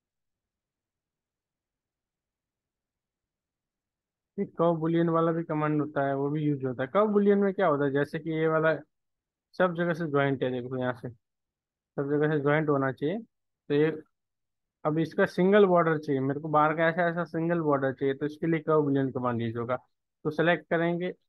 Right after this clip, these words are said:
command लिया, select किया, enter मारेंगे तो ऐसा आ जाएगा। बाहर की तरफ click करेंगे तो ऐसा frame बन के आ जाएगा, देखो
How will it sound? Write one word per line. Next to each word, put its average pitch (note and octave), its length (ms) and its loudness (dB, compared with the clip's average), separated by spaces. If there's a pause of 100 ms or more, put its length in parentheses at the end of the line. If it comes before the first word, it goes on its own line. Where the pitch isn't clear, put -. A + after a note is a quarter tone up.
(580)
command D#3+ 580 0
लिया, E3+ 280 2
select D#3 380 -2
किया, E3+ 140 -4
enter D3+ 320 0
मारेंगे D#3+ 360 0
तो D#3+ 120 -4
ऐसा D3+ 280 2
आ - 40 2
जाएगा। D3 280 0
बाहर D3 280 4
की E3 100 -2
तरफ E3 220 -6
click E3+ 220 -4
करेंगे F3+ 240 0
तो F3+ 160 0
ऐसा E3+ 160 -2
frame C#3+ 360 0
बन C#3 180 2
के B2+ 80 -4
आ A#2+ 100 0
जाएगा, A#2 260 -2
देखो A#2 300 -6